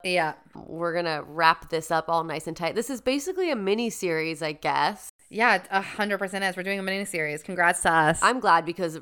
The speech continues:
Speaker 2: reading this book and taking notes
Speaker 1: Was a mini series.
Speaker 2: it took a lot of time. Anyway, we wanted to make sure you got all the juicy deets. Check out our TikTok. We'll be kind of, like, pulling out some stories that we read and doing little bits about them.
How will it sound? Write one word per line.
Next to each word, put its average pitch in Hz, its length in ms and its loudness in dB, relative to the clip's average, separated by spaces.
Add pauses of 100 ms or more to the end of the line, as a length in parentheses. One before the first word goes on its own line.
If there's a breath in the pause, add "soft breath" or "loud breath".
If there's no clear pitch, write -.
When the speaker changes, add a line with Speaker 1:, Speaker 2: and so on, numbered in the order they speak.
Speaker 2:
reading 185 260 -2
this 233 160 -2
book 165 320 0 (300)
and 165 120 -4
taking 175 300 -4
notes 160 240 0
Speaker 1:
Was 185 160 6
a 190 60 4
mini 165 280 0
series. 143 360 -2
Speaker 2:
it 202 80 2
took 220 240 2
a 277 60 0
lot 190 280 6
of 185 80 0
time. 156 240 -2 (140)
Anyway, 175 440 -2 (260)
we 190 500 -6 (240)
wanted 190 300 2
to 202 60 -8
make 196 180 -2
sure 170 340 -4
you 160 180 -12
got 165 260 2
all 175 140 0
the 170 100 -6
juicy 160 320 -10
deets. 202 460 -8 (340 soft breath)
Check 214 220 -6
out 208 220 4
our 175 100 2
TikTok. 226 720 2
We'll 190 160 -2
be 175 300 -6
kind 170 260 -2
of, 160 140 -4
like, - 260 -6 (960 soft breath)
pulling 196 340 2
out 170 220 4
some 190 160 -6
stories 170 400 0
that 170 160 -2
we 175 100 -2
read 165 540 4
and 170 120 -4
doing 170 200 -2
little 165 180 -2
bits 165 360 -4
about 165 360 2
them. 160 460 0